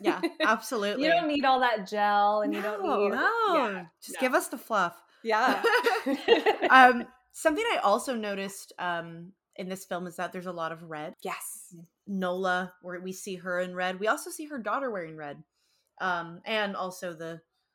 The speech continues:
Speaker 1: the killer clones, chil-,
Speaker 3: <laughs>
Speaker 1: childlike clones.
Speaker 3: Yeah.
Speaker 1: We also see them in red. I kind of,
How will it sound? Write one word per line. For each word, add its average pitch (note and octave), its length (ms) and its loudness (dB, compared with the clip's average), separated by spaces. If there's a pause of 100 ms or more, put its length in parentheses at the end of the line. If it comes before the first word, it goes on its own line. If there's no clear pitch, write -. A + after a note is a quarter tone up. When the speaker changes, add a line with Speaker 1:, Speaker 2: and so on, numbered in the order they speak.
(240)
Speaker 1:
the F3+ 60 -12
killer F3+ 320 -4
clones, E3 680 -8 (400)
chil-, F#3 160 -6
Speaker 3:
<laughs> - 40 -20
Speaker 1:
childlike F#3 540 0
clones. D#3+ 560 -10
Speaker 3:
Yeah. G#3+ 220 -4 (160)
Speaker 1:
We G#3 100 2
also G#3 240 4
see G3 200 -6
them E3+ 220 -4
in D#3+ 120 -10
red. C#3+ 220 -12 (180)
I G3+ 600 4 (380)
kind F#3+ 260 -4
of, F3 160 -10